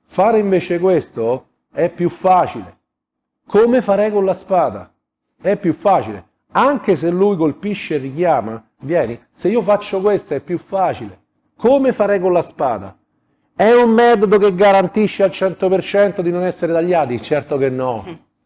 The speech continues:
Certo che no, altrimenti la gente non andrebbe in giro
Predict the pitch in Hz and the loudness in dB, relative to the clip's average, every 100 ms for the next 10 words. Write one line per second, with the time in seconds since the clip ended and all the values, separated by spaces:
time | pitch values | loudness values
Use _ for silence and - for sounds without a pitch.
0 | _ - 151 123 123 123 156 139 - _ | _ -2 -2 0 -2 -2 0 -2 -4 _
1 | - 135 151 175 139 135 180 160 117 127 | -2 -2 2 0 0 0 2 2 0 -2
2 | 127 147 139 123 110 127 117 147 107 | 0 -2 0 -2 -2 -4 -2 0 0